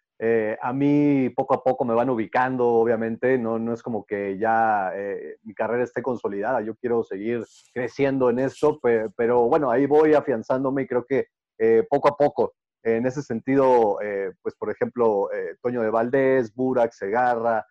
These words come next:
eh, Jerez, eh, son, eh, personajes, personajes del béisbol que, con los que yo coincido,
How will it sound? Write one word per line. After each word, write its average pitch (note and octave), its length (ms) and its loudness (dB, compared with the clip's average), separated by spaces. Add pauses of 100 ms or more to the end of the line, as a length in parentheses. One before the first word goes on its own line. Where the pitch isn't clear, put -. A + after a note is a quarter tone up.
(240)
eh, G2 360 -6
Jerez, B2 520 0
eh, A2 260 -12
son, B2+ 420 -6
eh, - 60 -18 (480)
personajes, C3+ 840 -2
personajes C#3 600 -2
del A#2 160 0
béisbol C3+ 460 0
que, B2 280 0 (420)
con A#2 160 -2
los A#2 100 -4
que C3+ 80 0
yo D3+ 140 4
coincido, C3+ 640 2